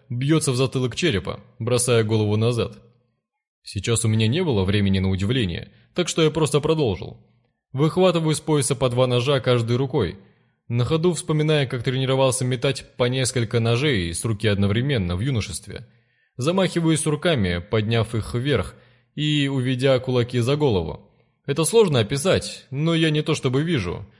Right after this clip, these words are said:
я чувствую верные траектории. То есть, ощущая тяжесть ножей, зная принцип метания,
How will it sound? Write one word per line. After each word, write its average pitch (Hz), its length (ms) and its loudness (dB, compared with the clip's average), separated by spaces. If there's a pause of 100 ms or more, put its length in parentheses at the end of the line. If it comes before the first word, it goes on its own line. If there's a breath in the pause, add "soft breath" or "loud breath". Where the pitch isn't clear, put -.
(120 soft breath)
я 104 160 2
чувствую 131 420 0
верные 95 300 2
траектории. 98 640 -2 (420 soft breath)
То 170 100 2
есть, 175 280 2
ощущая 147 540 2
тяжесть 135 400 0
ножей, 127 400 0
зная 110 400 0
принцип 117 460 -4
метания, 117 600 -2